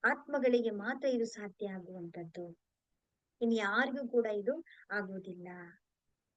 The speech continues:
ಎಲ್ಲರೂ ಕೂಡ ಏನ್ ಮಾಡಿ, ಪ್ರತಿದಿನ ಹಾಸಿಗೆ ಮೇಲೆ ಎದ್ದ ತಕ್ಷಣ ನಮ್ಮ ಪ್ರ-, ಒಂದು ಪ್ರಾರ್ಥನೆ, ನಾವ್ ಎಲ್ಲಿ ಕೂತಿರ್ತೀವಿ ಅಲ್ಲಿ ಅಷ್ಟೇ,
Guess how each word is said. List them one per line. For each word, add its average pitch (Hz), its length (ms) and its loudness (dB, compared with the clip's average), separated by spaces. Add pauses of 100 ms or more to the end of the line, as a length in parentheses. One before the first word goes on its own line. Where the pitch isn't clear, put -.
(1120)
ಎಲ್ಲರೂ 294 420 4
ಕೂಡ 285 200 -2 (140)
ಏನ್ 247 200 6
ಮಾಡಿ, 220 300 0
ಪ್ರತಿದಿನ 233 680 0
ಹಾಸಿಗೆ 220 380 -4
ಮೇಲೆ 202 260 -4
ಎದ್ದ 208 300 -6
ತಕ್ಷಣ 202 360 -4 (400)
ನಮ್ಮ 208 200 -2
ಪ್ರ-, 220 220 2
ಒಂದು 277 300 6
ಪ್ರಾರ್ಥನೆ, 202 380 0
ನಾವ್ 226 120 2
ಎಲ್ಲಿ 320 240 2
ಕೂತಿರ್ತೀವಿ 233 580 0
ಅಲ್ಲಿ 180 220 -6
ಅಷ್ಟೇ, - 240 -12